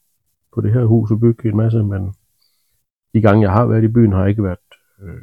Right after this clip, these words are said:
jeg har ikke lige kørt om forbi. Det var ikke lige, jeg synes ikke lige, det passede ind. Måske det er også, fordi jeg har en masse minder deromme fra.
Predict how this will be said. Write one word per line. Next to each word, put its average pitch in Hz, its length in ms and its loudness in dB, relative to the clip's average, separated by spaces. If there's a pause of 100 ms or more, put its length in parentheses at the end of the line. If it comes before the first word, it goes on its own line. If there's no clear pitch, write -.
(100)
jeg 90 80 -4
har 87 80 0
ikke 85 140 -4
lige 82 280 -10
kørt 90 140 -8
om 85 180 -10
forbi. 95 200 -12
Det - 340 -16
var 87 100 -2
ikke 92 140 -6
lige, 92 280 -4 (960)
jeg 110 80 2
synes 104 40 4
ikke 104 160 4
lige, 107 60 4
det 101 100 -2
passede 107 360 2
ind. 104 220 -4 (440)
Måske 104 240 -4
det 90 60 0
er 87 60 0
også, 87 120 -4
fordi 95 140 -6
jeg 92 80 -2
har 95 60 -2
en 95 60 -4
masse 98 220 -4
minder 101 260 2
deromme 104 280 -4
fra. 107 340 -8